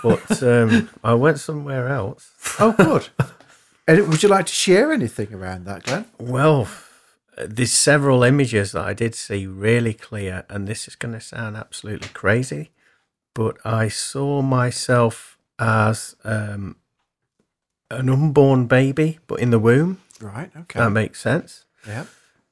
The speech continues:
Speaker 1: I was also, I, I knew it was me,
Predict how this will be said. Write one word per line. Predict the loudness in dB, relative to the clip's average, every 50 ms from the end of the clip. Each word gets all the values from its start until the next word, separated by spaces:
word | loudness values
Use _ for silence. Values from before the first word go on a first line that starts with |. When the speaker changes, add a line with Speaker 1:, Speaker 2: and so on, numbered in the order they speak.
| _ _ _ -2
Speaker 1:
I | 0
was | 0 0 0 2
also, | 4 4 4 4 2 -2 0 2 4 4 4 4 2 0 -4 _ _ _ _ _ _ _ _ _ _ _ _ _ _ _ _ _ _ _ _ _ _ -2
I, | -2 0 2 2 2
I |
knew | 4 6 6 6 6
it | 4 4 0
was | -2 -2 -2
me, | -2 -2 0 0 -2 -4